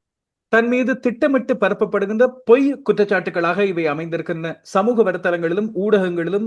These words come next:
மிக தவறான அறிக்கைகள் வெளியிடப்பட்டு வருகின்றன. இந்த குற்றச்சாட்டுகள் போலி தகவல்களை அடிப்படையாக கொண்டவை என்று சொல்லி அவர் மறுத்திருக்கிறார். அண்மை காலமாக நாமல் ராஜபக்ச கூட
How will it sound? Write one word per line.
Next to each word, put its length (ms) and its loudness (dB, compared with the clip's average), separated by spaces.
மிக 260 -4
தவறான 440 -2
அறிக்கைகள் 460 -2
வெளியிடப்பட்டு 480 -2
வருகின்றன. 400 -4
இந்த 180 -2
குற்றச்சாட்டுகள் 640 -2
போலி 300 0
தகவல்களை 520 -4
அடிப்படையாக 580 -4
கொண்டவை 320 -6
என்று 160 -8
சொல்லி 180 -4
அவர் 160 0
மறுத்திருக்கிறார். 540 -12
அண்மை 180 -4
காலமாக 380 0
நாமல் 400 -2
ராஜபக்ச 500 -4
கூட 200 -4